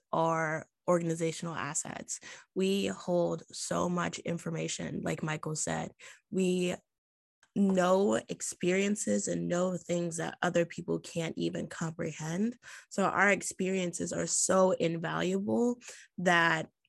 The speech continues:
to not compensate somebody for giving their time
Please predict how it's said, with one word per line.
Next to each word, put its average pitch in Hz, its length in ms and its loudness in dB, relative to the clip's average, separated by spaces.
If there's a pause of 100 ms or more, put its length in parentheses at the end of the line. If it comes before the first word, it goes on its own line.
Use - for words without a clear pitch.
(120)
to 214 140 2
not 185 360 2
compensate 180 680 -2
somebody 170 580 -2
for 175 180 -4
giving 170 460 0
their 165 160 0
time 165 640 -6